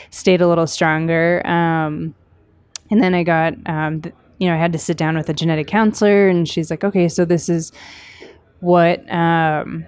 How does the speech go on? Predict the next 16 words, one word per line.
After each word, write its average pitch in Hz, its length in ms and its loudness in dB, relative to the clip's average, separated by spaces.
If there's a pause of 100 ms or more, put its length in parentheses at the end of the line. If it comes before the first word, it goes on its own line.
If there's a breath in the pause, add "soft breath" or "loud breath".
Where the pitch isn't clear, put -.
(140)
this 180 160 -2
is 165 100 -2
gonna 180 180 0
look 160 160 -2
out 165 380 -2
like." 175 320 0
She - 160 -2
kinda 165 220 -2
laid 160 180 -2
it 160 80 -2
out 165 500 2
and 160 460 -4 (140)
ended 175 260 0
up 165 120 -2
saying, 170 320 -2
"So 165 520 -2